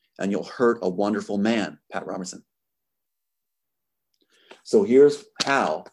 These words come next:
David Guyerson made sure my script ended up in the hands of Disney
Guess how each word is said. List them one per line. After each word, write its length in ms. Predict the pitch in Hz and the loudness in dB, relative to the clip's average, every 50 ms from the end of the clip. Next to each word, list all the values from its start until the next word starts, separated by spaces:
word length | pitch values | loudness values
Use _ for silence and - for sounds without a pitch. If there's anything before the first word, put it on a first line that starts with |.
| - - - - - _ | -18 -18 -18 -18 -6 _
David 280 | - 113 113 104 101 92 | 2 2 2 2 2 2
Guyerson 480 | 107 107 120 120 98 87 - 92 90 | 2 2 2 2 0 -2 -4 -4 -4
made 240 | 90 92 95 92 92 | -2 0 -2 -2 -2
sure 420 | - - - 113 113 120 123 - - | -4 -4 -2 0 0 0 -2 -4 -8
my 180 | 104 110 113 123 | -6 -4 -4 -4
script 460 | 123 - - 131 135 - - - - - _ - | -4 -2 -2 0 0 0 -2 -8 -14 -20 _ -4
ended 220 | 107 110 110 95 | -2 0 0 0
up 280 | 107 110 104 - - _ _ _ _ _ _ _ _ - | 0 -2 -2 -4 -8 _ _ _ _ _ _ _ _ -6
in 100 | 95 107 | -4 -2
the 80 | 107 95 | -2 -2
hands 300 | 104 113 117 123 120 107 | -2 0 0 0 0 -2
of 120 | 95 92 | -4 0
Disney 440 | 107 117 131 127 143 156 170 165 | 2 2 2 2 0 -2 -4 -6